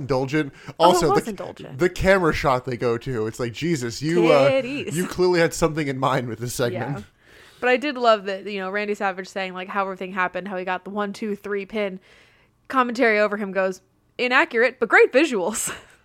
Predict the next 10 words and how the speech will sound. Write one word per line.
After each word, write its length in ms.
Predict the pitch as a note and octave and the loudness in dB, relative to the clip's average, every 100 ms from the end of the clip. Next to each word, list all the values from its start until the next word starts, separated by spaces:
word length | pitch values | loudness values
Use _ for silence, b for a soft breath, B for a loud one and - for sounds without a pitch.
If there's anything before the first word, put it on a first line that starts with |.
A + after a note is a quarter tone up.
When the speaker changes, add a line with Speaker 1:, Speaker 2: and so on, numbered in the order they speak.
| B B B B B B | B B B B B B
Speaker 1:
Yeah, 340 | - G#3 C3 - - - - - - - | 4 6 6 2 -8 -20 -20 -20 -20 -6
you 200 | G3 B3 | -2 0
need 240 | C#4 D#4+ | 2 0
commentary 580 | A3+ A3 A3 G3 E3+ D3 | 2 2 2 2 4 4
to 60 | C3+ | 2
actually 360 | C#3 C#3 - B2+ | 0 -2 -4 -2
be 140 | C#3 | 0
like, 440 | A#2+ B2 - C3+ | 0 0 -2 -8
"Nope." 360 | D3+ G3+ C4+ E3+ | 0 2 2 0
But, 240 | D3 C#3+ | -12 -12